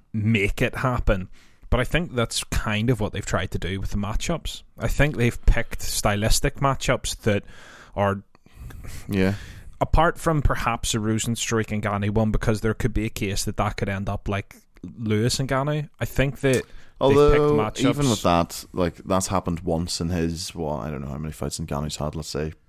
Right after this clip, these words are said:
Speaker 2: fifteen to twenty.
Speaker 1: Oh, I'm not saying I think it's going to. I'm just saying that he's the only one that there's maybe evidence that
Speaker 2: Yeah.
Speaker 1: it could.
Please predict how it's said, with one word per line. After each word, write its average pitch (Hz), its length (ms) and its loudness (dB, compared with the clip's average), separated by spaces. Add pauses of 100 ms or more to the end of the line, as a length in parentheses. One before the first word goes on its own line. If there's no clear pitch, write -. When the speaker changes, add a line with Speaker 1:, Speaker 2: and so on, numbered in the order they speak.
(240)
Speaker 2:
fifteen 87 600 -6
to - 60 -6
twenty. 90 560 -4
Speaker 1:
Oh, 175 200 6
I'm 151 180 2
not 175 160 2
saying 127 180 2
I 113 60 2
think 107 220 -2
it's - 100 -6
going 110 260 4
to. 143 160 4
I'm 117 160 2
just 123 180 2
saying 113 200 4
that 110 160 4 (320)
he's 127 280 2
the 131 120 4
only 120 160 6
one 107 200 6
that 101 120 0
there's 107 160 0
maybe 107 320 0
evidence 113 800 2 (120)
that 80 420 0
Speaker 2:
Yeah. 98 40 -4
Speaker 1:
it - 220 -6
could. 123 560 4